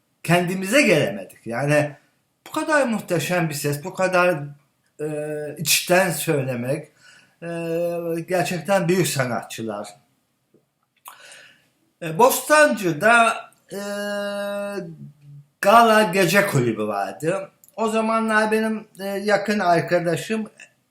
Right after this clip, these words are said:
Engin Ulcay vardı. Engin Ulcay'ın özelliği şu, babası, e, o zamanın bütün sanatçıların,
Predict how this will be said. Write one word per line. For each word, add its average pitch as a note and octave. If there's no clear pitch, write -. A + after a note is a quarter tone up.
Engin G#3
Ulcay F#3+
vardı. A2+
Engin G3+
Ulcay'ın A3+
özelliği G3+
şu, G3+
babası, G3
e, G3+
o B3
zamanın A3+
bütün E4+
sanatçıların, A#3+